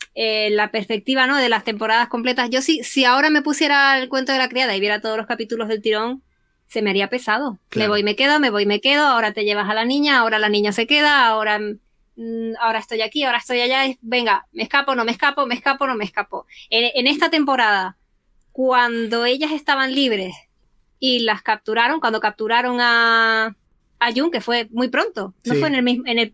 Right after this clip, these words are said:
Speaker 1: primer episodio fue o en el
Speaker 2: En el... segundo.
Speaker 1: o en el segundo, en el segundo ya la estaban capturando, era como otra vez.
Speaker 2: Sí, y cuando la visten de criada, claro, yo decía, "Otra vez de criada, no lo puedo creer", digamos. Sí,
Speaker 1: Otra
Speaker 2: sí,
Speaker 1: vez,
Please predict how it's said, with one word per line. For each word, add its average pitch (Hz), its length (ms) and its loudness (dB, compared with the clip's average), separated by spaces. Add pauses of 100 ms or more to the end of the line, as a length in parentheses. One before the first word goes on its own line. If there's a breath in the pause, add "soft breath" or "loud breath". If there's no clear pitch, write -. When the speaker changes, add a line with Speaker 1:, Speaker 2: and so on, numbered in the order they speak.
(120)
Speaker 1:
primer 254 280 0
episodio 302 440 0
fue 403 260 -4
o 262 120 0
en 247 80 -2
el 226 160 0
Speaker 2:
En 147 280 2
el... 135 80 0
segundo. 151 520 0
Speaker 1:
o 262 100 0
en 269 100 2
el 262 60 0
segundo, 269 580 2
en 233 120 -2
el 247 80 0
segundo 285 380 2
ya 247 120 2
la 262 80 2
estaban 277 260 0
capturando, 277 480 0
era 277 140 0
como 226 180 -2
otra 233 520 -4
vez. - 40 -6
Speaker 2:
Sí, 135 280 -2
y - 40 -6
cuando 147 220 -4
la 143 100 0
visten 180 240 2
de 165 80 2
criada, 170 300 2
claro, 160 200 0
yo 180 80 0
decía, 156 280 -2
"Otra 208 300 0
vez 208 140 4
de 208 120 4
criada, 180 380 0
no 160 80 -2
lo 175 100 -2
puedo 180 200 0
creer", 180 280 0
digamos. 113 420 -6
Sí, 254 60 0
Speaker 1:
Otra 269 380 4
Speaker 2:
sí, 233 60 4
Speaker 1:
vez, 202 200 -4